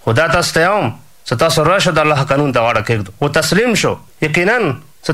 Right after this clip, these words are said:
تاسو د مسلمانانو تورې در نږدې شوي دي. زر دی چې تاسو ماریو ته د خلافت اسلامیه د مجاهدینو توره در ورسیږي. او زر دی چې تاسو د هغو توره لاندې راشو. هغه نه مخکې، مخکې توبه وباسو او راشو مسلمانانو ته تسلیم شو.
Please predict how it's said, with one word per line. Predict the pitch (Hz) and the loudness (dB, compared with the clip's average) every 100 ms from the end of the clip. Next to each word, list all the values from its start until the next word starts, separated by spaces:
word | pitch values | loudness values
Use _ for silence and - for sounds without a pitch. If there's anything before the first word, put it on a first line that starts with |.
| 156 | 0
تاسو | 214 202 | 0 0
د | 185 175 | 0 2
مسلمانانو | 156 165 185 202 180 | 0 0 0 0 0
تورې | 208 196 156 | 0 0 0
در | 160 | 0
نږدې | 165 151 226 185 | 0 0 0 2
شوي | 156 120 | 0 -2
دي. | 95 - | -4 -4
زر | 131 233 | 0 0
دی | 247 226 | 2 0
چې | 180 196 | 0 0
تاسو | 190 | 0
ماریو | 185 165 175 | 0 2 0
ته | 180 160 113 - - - 123 | 0 -2 -4 -14 -20 -14 -4
د | 139 156 | -2 0
خلافت | 147 147 180 175 | 0 0 0 0
اسلامیه | 160 160 160 185 | 0 0 2 2
د | 180 165 | 0 0
مجاهدینو | 147 156 165 | 0 0 0
توره | 156 156 143 | 0 0 0
در | 120 | 0
ورسیږي. | 131 127 - 101 - - | 0 -2 -2 -6 -8 -4
او | 143 | 0
زر | 151 254 | 2 2
دی | 240 | 2
چې | 190 214 | 0 0
تاسو | 208 202 | 0 0
د | 175 | 0
هغو | 165 180 | 0 0
توره | 190 170 | 0 2
لاندې | 151 135 127 | 0 2 0
راشو. | 127 113 85 - | 0 -2 -6 -2
هغه | 131 | 0
نه | 160 | 2
مخکې، | 170 214 170 190 | 2 0 0 0
مخکې | 175 165 160 | 0 -2 0
توبه | 151 208 226 | 0 2 2
وباسو | 170 139 110 95 - 123 | 0 0 -2 -6 -6 -2
او | |
راشو | 156 208 190 170 | 0 0 0 0
مسلمانانو | 147 147 135 147 147 | 0 0 0 0 0
ته | 131 123 | -2 -4
تسلیم | 117 156 170 | -2 0 0
شو. | 147 | 0